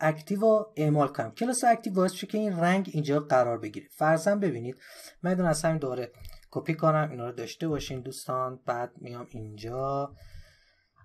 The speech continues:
این کلاس رو اینجا قرار می‌دم، می‌گم که فقط تیبل باشه. خب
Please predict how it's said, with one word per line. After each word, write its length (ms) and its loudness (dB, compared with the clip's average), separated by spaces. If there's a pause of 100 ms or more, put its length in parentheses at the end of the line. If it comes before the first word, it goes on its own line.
(380)
این 300 -4 (1040)
کلاس 300 -6
رو 40 -6
اینجا 180 -10
قرار 320 0
می‌دم، 300 2
می‌گم 180 -2
که 140 -8
فقط 560 -4 (160)
تیبل 360 -8
باشه. 280 -14 (540)
خب 280 -8